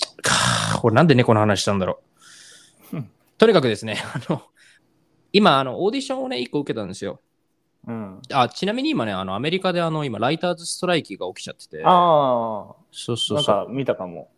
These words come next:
Speaker 1: あの、
Speaker 2: で、
Speaker 1: 脚本家がストライキを起こして、今、八週目ぐらいなんですけど。
Speaker 2: あ、ライターズ？
Speaker 1: そうそう、ライターズ。
Speaker 2: あ、あ、俳優は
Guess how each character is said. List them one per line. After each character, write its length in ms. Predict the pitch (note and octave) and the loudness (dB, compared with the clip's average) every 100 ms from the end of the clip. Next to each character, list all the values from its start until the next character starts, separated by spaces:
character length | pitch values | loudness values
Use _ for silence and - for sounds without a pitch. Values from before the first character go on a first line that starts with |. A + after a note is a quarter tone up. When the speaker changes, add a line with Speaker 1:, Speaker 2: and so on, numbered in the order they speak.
| _ | _
Speaker 1:
あ 120 | A#2 | -2
の、 300 | A#2+ A2+ A2 - _ - | 0 2 0 -6 _ -2
Speaker 2:
で、 60 | |
Speaker 1:
脚 200 | D3+ - | 0 4
本 160 | F#3 F#3 | 4 6
家 80 | F#3 | 4
が 120 | F3 | 2
ス 100 | - | 2
ト 80 | F#3 | 2
ラ 80 | |
イ 60 | E3+ | 2
キ 60 | A2 | 2
を 40 | |
起 60 | G#2 | -2
こ 80 | |
し 40 | G#2 | -4
て、 60 | |
今、 100 | G#2+ | -6
八 140 | G2 A2+ | -6 -6
週 200 | - D#3 | -2 0
目 120 | D#3 | 2
ぐ 60 | C3+ | 0
ら 60 | |
い 40 | F2+ | 0
な 80 | |
ん 40 | D2+ | -6
で 20 | |
す 40 | - | -10
け 100 | D2 | -8
ど。 460 | E2 C2+ G1+ - _ _ _ _ _ _ _ - | -6 -8 -10 -14 _ _ _ _ _ _ _ -10
Speaker 2:
あ、 160 | - C3+ | -6 0
ラ 140 | F#3 | 0
イ 160 | A#3+ B3 | 0 0
タ 180 | A#3+ | 0
ー 40 | A#3 | 0
ズ？ 240 | A#3+ C#4+ - _ _ _ _ _ _ _ _ _ _ D3 | -6 -10 -12 _ _ _ _ _ _ _ _ _ _ 0
Speaker 1:
そ 140 | F3 | 2
う 20 | |
そ 100 | C3+ | 4
う、 20 | |
ラ 120 | A#2+ C3+ | 6 6
イ 80 | |
タ 160 | C#3+ C#3 | 4 2
ー 40 | |
ズ。 80 | C3+ | 2
Speaker 2:
あ、 120 | G#3 - - A#3+ B3+ - _ | -2 -4 -18 -16 -16 -20 _
あ、 240 | - - | -20 -10
俳 300 | G3 A3 A3 | -6 -4 -2
優 100 | A3 | 0
は 240 | G#3 G3+ | 0 0